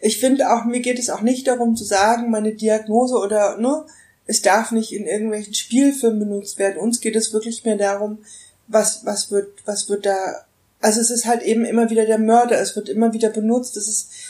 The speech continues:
es wird immer wieder in einem ganz bestimmten Kontext gestellt und das finde ich, das regt uns auf, das finden wir auch zweifelhaft und das,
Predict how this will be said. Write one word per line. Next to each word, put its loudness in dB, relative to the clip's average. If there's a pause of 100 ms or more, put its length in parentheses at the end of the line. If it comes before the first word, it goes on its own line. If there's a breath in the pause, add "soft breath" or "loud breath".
es -2
wird -4
immer 2
wieder 0
in 0
einem -4
ganz 2
bestimmten -4
Kontext -6
gestellt -6
und -12
das 0 (380 soft breath)
finde 0
ich, -12 (240)
das -4
regt -2
uns -6
auf, 4
das -6
finden -6
wir -6
auch -12
zweifelhaft 2
und -8
das, -10